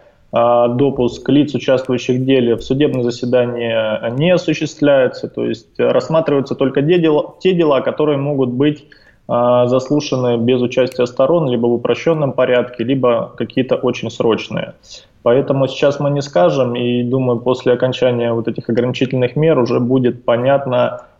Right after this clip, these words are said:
э, что происходит с, именно с делами по, э, недвижимости, поскольку сейчас идет такой всплеск, э, электронных регистраций, особенно это для, актуально для первичной, первичного жилья.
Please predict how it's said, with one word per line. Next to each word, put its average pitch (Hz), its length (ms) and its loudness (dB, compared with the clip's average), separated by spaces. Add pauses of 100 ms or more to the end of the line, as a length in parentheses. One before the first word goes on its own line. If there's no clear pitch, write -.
(120)
э, 120 200 2
что 135 240 -2
происходит 123 800 -2
с, - 300 -16
именно 127 380 0
с 120 60 0
делами 123 500 2
по, 120 640 -2 (340)
э, 120 600 2
недвижимости, 143 920 2
поскольку 135 640 -2
сейчас 131 480 -2
идет 131 480 -2 (140)
такой 120 320 0
всплеск, - 800 -2
э, 127 60 -6 (240)
электронных 160 560 0
регистраций, 123 840 0 (640)
особенно 117 500 0
это 113 200 0
для, 113 580 2
актуально 117 480 0
для 113 120 -2
первичной, 113 1000 -2
первичного 120 580 0
жилья. 113 560 2